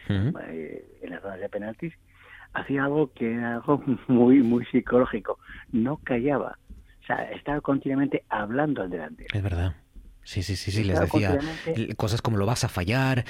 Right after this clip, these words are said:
Speaker 1: "siempre lo tiras a la
Speaker 2: Sí.
Speaker 1: derecha", eh, eh, Emilio
Speaker 2: Eh,
Speaker 1: Mar-, Emiliano Martínez, eh,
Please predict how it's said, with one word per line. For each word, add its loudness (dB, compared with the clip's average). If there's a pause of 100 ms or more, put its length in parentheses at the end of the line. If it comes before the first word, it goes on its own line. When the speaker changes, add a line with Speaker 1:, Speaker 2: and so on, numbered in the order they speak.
Speaker 1:
"siempre 0
lo 2
tiras 0
a 2
la 2
Speaker 2:
Sí. 4
Speaker 1:
derecha", 2 (240)
eh, 0
eh, -
Emilio 6
Speaker 2:
Eh, 8
Speaker 1:
Mar-, 4
Emiliano 2
Martínez, 0 (160)
eh, 0